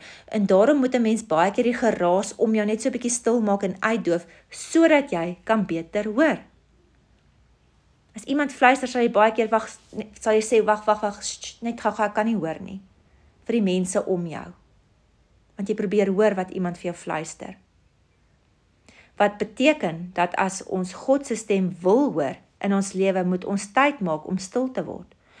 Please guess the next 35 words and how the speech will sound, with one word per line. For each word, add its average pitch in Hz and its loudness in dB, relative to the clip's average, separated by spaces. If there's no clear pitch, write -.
Ons 311 4
moet 220 -2
die 202 0
geraas 214 4
van 277 -6
die 277 0
lewe 185 2
en 202 0
die 196 2
alledaagse 196 4
dinge 190 0
en 196 0
roetines 196 -2
om 233 0
ons 185 -4
'n 202 -4
bietjie 185 -4
uitdoof. 254 -4
Ons 240 -2
gaan 320 2
nie 359 2
God 285 0
se 247 -4
stem 240 2
maklik 185 2
kan 214 2
hoor 185 2
deur 185 2
die 196 -4
gejaag 190 2
van 190 -2
ons 185 -4
daaglikse 180 -4
skedules 165 -6
nie. 185 -14